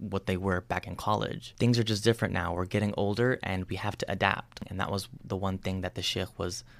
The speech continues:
pointing out and stressing. If you feel like you have so much going on in your personal life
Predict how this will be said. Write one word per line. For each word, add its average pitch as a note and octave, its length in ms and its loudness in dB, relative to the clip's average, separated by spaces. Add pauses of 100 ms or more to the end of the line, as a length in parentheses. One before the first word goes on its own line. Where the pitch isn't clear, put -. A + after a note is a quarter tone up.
(200)
pointing F2+ 320 -2
out A2 240 4
and F2+ 140 -6
stressing. - 580 -2
If - 160 -10
you G2+ 80 -2
feel G#2+ 220 2
like G#2+ 180 0
you G#2 100 -2
have G2+ 380 2
so - 380 2
much G#2+ 240 0
going G2+ 220 2
on G2+ 220 0
in G2 120 0
your G2 80 2
personal G2 480 -2
life F#2 580 -2